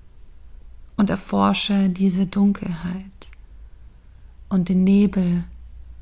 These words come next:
vielleicht den Glanz des Mondes. Und betrachte den Himmel, den Nebel. Erforsche den Nebel und reflektiere dabei,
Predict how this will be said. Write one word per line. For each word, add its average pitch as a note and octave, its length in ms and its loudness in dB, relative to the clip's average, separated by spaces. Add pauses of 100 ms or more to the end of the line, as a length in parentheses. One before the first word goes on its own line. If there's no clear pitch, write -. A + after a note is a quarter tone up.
(360)
vielleicht G3 400 2
den F#3+ 140 2
Glanz F#3 320 0
des - 220 -4
Mondes. F3+ 840 -2 (2250)
Und G3+ 120 6
betrachte F#3+ 1040 -2 (360)
den F3+ 100 -2
Himmel, G#3 680 4 (1800)
den F3+ 300 2
Nebel. F#3 520 0 (1700)
Erforsche A3 580 -2
den F#3 240 2
Nebel E3+ 680 0 (680)
und G3 280 2
reflektiere G3+ 800 2
dabei, F#3 640 -2